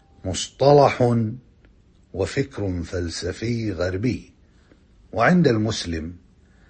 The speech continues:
السيادة لأمر الله تعالى وحده لا شريك له، فالسيادة لله مطلقة،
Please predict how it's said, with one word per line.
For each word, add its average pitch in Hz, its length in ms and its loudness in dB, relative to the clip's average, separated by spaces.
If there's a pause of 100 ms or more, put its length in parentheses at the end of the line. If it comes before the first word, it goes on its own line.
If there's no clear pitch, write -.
(340)
السيادة 113 920 -2
لأمر 101 380 -2
الله 98 460 -2
تعالى 98 640 0
وحده 104 520 0
لا 127 220 2
شريك 87 500 -6
له، 58 240 -6 (960)
فالسيادة 104 920 -2
لله 90 540 -2
مطلقة، - 680 -8